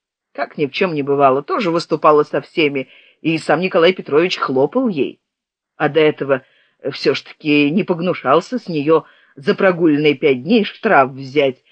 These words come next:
и предупредил, как бы ей дальше не было ещё хуже. Но она только засмеялась ему в лицо и вернулась на своё место. И так умеет жалостливо своим цыганским голосом поиграть, что вот-вот вывернет душу.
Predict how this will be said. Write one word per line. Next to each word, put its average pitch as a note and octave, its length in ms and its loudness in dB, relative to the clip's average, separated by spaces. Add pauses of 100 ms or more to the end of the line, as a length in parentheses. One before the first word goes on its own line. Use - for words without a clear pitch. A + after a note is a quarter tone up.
(100)
и A#3+ 100 -8
предупредил, B3 840 0 (420)
как F3 240 -2
бы G#3+ 120 0
ей G3+ 280 0
дальше F#3 400 -2
не E3+ 120 -4
было F3+ 160 -8
ещё G#3+ 400 -4
хуже. - 460 -12 (320)
Но E3+ 160 0
она D#3+ 220 4
только D#3+ 260 -4
засмеялась D#3+ 640 -2
ему C#3 180 -6
в B2+ 60 -6
лицо C#3+ 420 -2 (180)
и E3 100 -4
вернулась C#3+ 480 -2
на B2+ 100 -6
своё B2+ 340 -6
место. - 440 -16 (1200)
И E3+ 120 -14
так B3+ 300 -4
умеет G#3 500 0
жалостливо D3+ 760 -4
своим G3+ 400 -2
цыганским G3 600 -4
голосом F3+ 600 -2
поиграть, G#3+ 600 0
что - 420 -4
вот-вот A#3 720 2
вывернет D#3 720 0
душу. - 560 -12